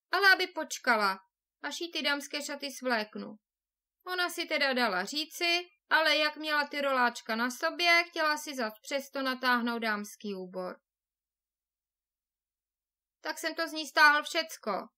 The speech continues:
Zde to nesu, aspoň ukážeme těm pánům, jak si pěkně chodí.“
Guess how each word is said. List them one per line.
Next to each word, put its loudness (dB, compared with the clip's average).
Zde 0
to 0
nesu, 0
aspoň -2
ukážeme 0
těm -6
pánům, 2
jak -2
si -6
pěkně -6
chodí.“ -10